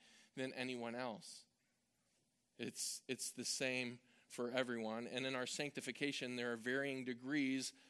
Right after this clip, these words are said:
among Christians. And we all get this.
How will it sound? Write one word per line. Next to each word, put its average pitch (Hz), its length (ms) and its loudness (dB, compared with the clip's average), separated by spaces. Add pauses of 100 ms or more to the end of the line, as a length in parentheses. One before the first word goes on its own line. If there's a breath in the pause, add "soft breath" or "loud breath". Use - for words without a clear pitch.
(100)
among 135 460 4
Christians. 202 600 0
And 165 120 0
we 202 180 6
all 107 180 6
get 98 280 -6
this. 135 440 -2